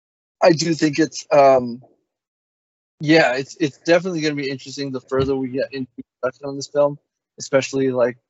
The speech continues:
when they start casting and we're gonna get some actual official reviews. Although,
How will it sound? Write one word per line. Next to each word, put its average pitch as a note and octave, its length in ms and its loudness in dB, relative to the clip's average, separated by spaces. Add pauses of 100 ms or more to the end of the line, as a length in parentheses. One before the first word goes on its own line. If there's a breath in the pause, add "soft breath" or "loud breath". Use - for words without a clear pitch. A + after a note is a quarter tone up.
when B2+ 180 -6
they A#2+ 120 -6
start A2+ 360 -2
casting C3 680 -2
and B2+ 120 -10
we're B2 120 -10
gonna B2+ 180 -8
get B2 160 -12
some B2+ 180 -14
actual B2+ 320 -10
official C3+ 360 -8
reviews. C#3 520 -4
Although, E3+ 380 6